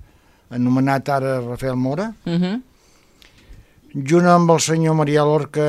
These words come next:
Speaker 1: en aquell moment l'alcalde de Figueres, eh, es va construir el nou pavelló, que ara és Roselló. I, i,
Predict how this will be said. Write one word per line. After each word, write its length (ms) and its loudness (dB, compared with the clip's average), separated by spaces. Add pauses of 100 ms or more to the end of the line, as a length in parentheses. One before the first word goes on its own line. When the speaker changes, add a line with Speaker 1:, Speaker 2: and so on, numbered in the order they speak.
(100)
Speaker 1:
en 180 -2
aquell 260 -2
moment 580 0
l'alcalde 600 -2
de 80 -6
Figueres, 540 -2 (800)
eh, 440 4
es 140 -2
va 100 2
construir 380 -4
el 100 0
nou 140 -2
pavelló, 720 -2 (520)
que 60 -10
ara 220 -4
és 240 -4
Roselló. 540 -4 (1800)
I, 140 -4
i, 680 2